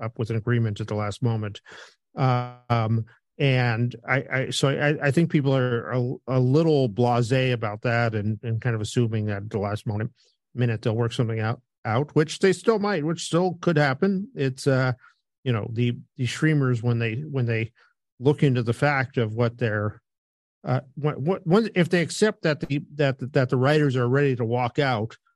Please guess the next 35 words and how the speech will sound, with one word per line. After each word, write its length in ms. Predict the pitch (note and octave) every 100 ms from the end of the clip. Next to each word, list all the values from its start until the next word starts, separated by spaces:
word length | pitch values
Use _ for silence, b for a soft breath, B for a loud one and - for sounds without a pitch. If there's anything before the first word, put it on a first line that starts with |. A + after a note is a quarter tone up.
| _ _ -
and 180 | B2+ A#2+
they 60 |
look 260 | B2+ C#3 B2+
into 260 | C#3+ B2 A#2+
what 200 | A#2+ A#2
that 220 | A#2+ G#2
means, 500 | D3 E3+ C#3+ C#3+ B2+
they 160 | C#3+ C3
may 220 | B2+ B2
say, 360 | - B2 A#2+
"All 200 | D3+ F3+
right, 260 | A#2+ F#2+ G#2
maybe 140 | B2
we 100 | A#2
can 160 | A#2 A#2
give 160 | G#2 F#2+
them 160 | F#2
a 20 |
little 200 | F2 F2+
bit 180 | F#2+ F2
more," 260 | F#2 E2+ - b b b _ -
uh, 340 | A#2 G2 G#2+
or, 300 | G2 F#2+ G2+ - _ _ _ _ _
or, 300 | - F#2 G2 -
or 100 | -
think 220 | G#2+ C#3
about 220 | - G2 -
this 340 | G2 - - _
a 200 | _ -
lot 120 | G#2 G#2+
more. 160 | F2
But 240 | F#2 B2+ C3+
it's, 320 | B2 - -
uh, 260 | B2 A#2+ A#2+ - _ _ _ _ _ _ -
at, 200 | C#3+